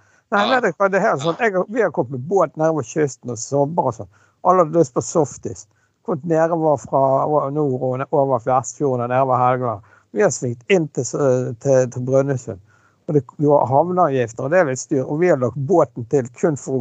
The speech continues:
Speaker 1: gå på land og kjøpe hver sin softis. <laughs> Stoppe driften for å gå til Brønnøysund og kjøpe stoft-, softis. Så femten hundre kroner i havneavgift og litt ekstra diesel. Bare
Speaker 2: Ja.
Speaker 1: brukes, bare for <laughs>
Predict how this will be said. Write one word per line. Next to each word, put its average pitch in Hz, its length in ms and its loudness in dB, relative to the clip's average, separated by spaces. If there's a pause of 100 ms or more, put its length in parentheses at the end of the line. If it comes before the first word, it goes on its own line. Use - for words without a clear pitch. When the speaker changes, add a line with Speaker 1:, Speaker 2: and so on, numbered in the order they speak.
Speaker 1:
gå - 20 -2
på - 240 0
land 208 240 0
og - 100 -6
kjøpe 170 400 0
hver - 300 -2
sin - 220 -10
softis. - 840 -8 (220)
<laughs> - 800 -12
Stoppe - 560 -2
driften 165 480 2
for 147 240 -2
å 135 60 -2
gå 151 160 2 (180)
til 131 160 -6
Brønnøysund 147 600 2
og 131 120 -4
kjøpe 135 180 -4
stoft-, - 460 -2 (280)
softis. - 520 0
Så 120 120 0 (280)
femten 175 400 -2
hundre 165 260 2
kroner 156 380 0
i 135 80 0
havneavgift 139 880 0
og 117 240 0
litt 147 160 -2
ekstra 139 400 0
diesel. 135 440 -4
Bare 170 340 2
Speaker 2:
Ja. - 20 -2 (160)
Speaker 1:
brukes, - 480 -4
bare 151 160 2
for - 240 -10 (360)
<laughs> - 280 -4